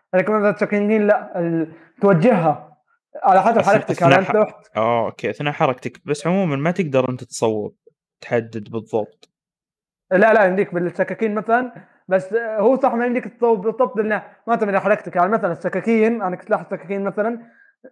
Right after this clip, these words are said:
Speaker 1: يأيم بس على اتجاهك. يعني لو أنا مثلا رايح فوق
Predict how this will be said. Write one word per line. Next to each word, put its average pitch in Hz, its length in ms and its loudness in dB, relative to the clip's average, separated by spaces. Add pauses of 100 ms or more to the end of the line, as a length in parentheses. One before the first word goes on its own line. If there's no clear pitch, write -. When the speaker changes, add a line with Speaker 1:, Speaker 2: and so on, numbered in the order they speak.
(120)
Speaker 1:
يأيم 254 540 4
بس 233 140 -2
على 214 140 4
اتجاهك. 202 440 0
يعني 180 160 2
لو 214 160 4
أنا 240 100 2
مثلا 214 420 -2
رايح 214 320 2
فوق 247 480 0